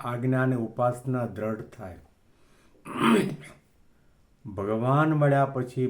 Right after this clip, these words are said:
ભગવાનના કોઈ પણ કાર્યમાં, આદેશમાં, વચનમાં કે કોઈ પણ ચરિત્રમાં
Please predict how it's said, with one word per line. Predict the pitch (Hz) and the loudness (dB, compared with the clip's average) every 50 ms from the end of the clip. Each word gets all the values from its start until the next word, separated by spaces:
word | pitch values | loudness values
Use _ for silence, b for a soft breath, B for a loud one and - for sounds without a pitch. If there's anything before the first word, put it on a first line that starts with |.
| - | -2
ભગવાનના | - 101 95 110 110 117 117 120 117 117 117 117 113 110 104 98 - - | -6 -6 -4 -2 -2 0 0 0 0 -2 -2 -2 -2 -4 -4 -6 -8 -8
કોઈ | - 120 123 127 127 127 | -6 -4 -4 -4 -4 -4
પણ | 120 110 101 95 - - - | -6 -8 -8 -8 -10 -8 -4
કાર્યમાં, | 117 113 113 113 120 127 131 127 131 135 143 147 147 - - _ _ _ _ _ _ _ _ _ _ _ _ _ _ _ _ _ _ _ _ _ _ _ _ _ _ b b b b b b b b b b b b b b b b b b b b b | -4 -2 -2 -2 -2 0 0 0 0 -2 -2 -4 -6 -10 -14 _ _ _ _ _ _ _ _ _ _ _ _ _ _ _ _ _ _ _ _ _ _ _ _ _ _ b b b b b b b b b b b b b b b b b b b b b
આદેશમાં, | - 117 117 117 120 135 143 147 143 - - - - 143 143 143 139 127 - | -6 -2 -2 0 2 2 2 2 2 0 -2 -2 0 2 2 2 2 2 0
વચનમાં | 110 113 117 - - 139 135 139 143 139 139 139 139 143 147 147 - - - _ _ _ _ _ _ _ _ _ _ _ _ _ _ _ _ _ _ _ _ _ _ | 0 -2 -2 -2 0 0 2 2 2 2 2 2 0 0 -2 -4 -8 -16 -20 _ _ _ _ _ _ _ _ _ _ _ _ _ _ _ _ _ _ _ _ _ _
કે | - 110 107 | -10 -10 -8
કોઈ | - - 120 120 127 123 - | -6 -4 -4 -4 -4 -4 -4
પણ | 131 117 113 110 - 131 | -2 -2 -2 -2 -2 -2
ચરિત્રમાં | 127 131 143 143 143 - - 123 110 107 101 95 92 92 | 0 0 0 -2 -2 -4 -4 -4 -4 -4 -4 -6 -8 -10